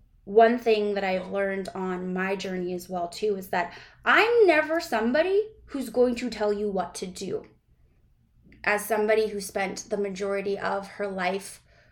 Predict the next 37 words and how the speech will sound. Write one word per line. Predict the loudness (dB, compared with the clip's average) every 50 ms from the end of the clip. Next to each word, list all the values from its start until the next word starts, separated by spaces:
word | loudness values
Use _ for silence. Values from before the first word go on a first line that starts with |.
| _ -20 -20 -20 -20 _ _ _ _ -18
questioning | -6 -2 0 0 0 0 0 -2 -2 -2
herself, | -4 -6 -8 -8 -10 -10 -12 -14 -16 -20 -20 -20 _ _ _ -14 -6
being | -2 2 2 4 4 4 4
indecisive, | 2 2 -2 -4 -6 -4 -4 -4 -2 -2 -2 -2 -2 -2 -4 -8
not | -10 -6 -2 2 2 2 2 2
trusting | -2 -4 -4 -4 -4 -6 -6 -6 -6
herself, | -6 -6 -6 -4 -4 -4 -4 -4 -6 -12 -16 -20 _ -20 -20 -20 -20 _ _
even | -2 0 0 2 4 4 4 4 2 -2 -4 -4 0
anytime | 2 4 4 4 2 0 0 -2 0 0 0
I | -2
had | -2 -4 -4 -4 -2 -2 -4
a | -4
big | -2 0 0 0 -2
decision | -6 -8 -6 -6 -6 -4 -4 -6 -6
to | -4 -6
make | -6 -6 -6 -6
in | -6 -4
my | -4 -4 -4
life, | -4 -4 -4 -4 -6 -6
it | -6 -4 -4
was | -4 -4 -4
always | -4 -4 -2 0 0 0 -2 -2 -6 -8 -12 -16 -20 -20 -20 -20 _ _ _ _ _ _
trying | -8 -8 -4 -2 0 0 2 0
to | 0 -2 -2
get | 0 0 0 -2 -4
somebody | -8 -6 -6 -4 -4 -4 -4 -4 -4 -4
to | -6 -6 -6
give | -4 -4 -4 -4 -6
the | -6 -6
answer | -6 -6 -6 -8 -10 -10
to | -10 -8 -8 -8
me, | -8 -8
whether | -8 -8 -8 -6 -6 -6
that | -6 -6 -8 -8
be | -8 -8 -8 -8 -10 -12 -16 -20 -20 -20 -20 _ -10
my | -8 -6 -4 -4 -4 -2 -2 -4 -4 -6 -8 -10 -10 -8
mom, | -6 -4 -2 -2 -4 -4 -8 -10